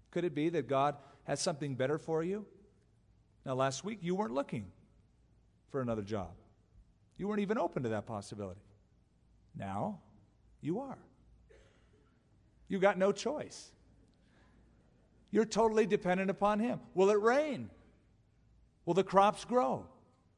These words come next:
But verse twelve is a fundamental truth, I think,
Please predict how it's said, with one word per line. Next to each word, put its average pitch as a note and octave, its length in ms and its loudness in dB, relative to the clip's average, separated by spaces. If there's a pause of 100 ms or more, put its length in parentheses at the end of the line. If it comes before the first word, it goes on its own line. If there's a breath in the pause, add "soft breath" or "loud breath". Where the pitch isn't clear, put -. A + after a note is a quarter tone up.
(560 soft breath)
But F3 120 -2
verse B3 240 0
twelve F#3 460 6
is C3 100 -2
a C3+ 60 0
fundamental E3+ 580 2
truth, C3+ 360 -2
I B2+ 140 0
think, C#3 360 -6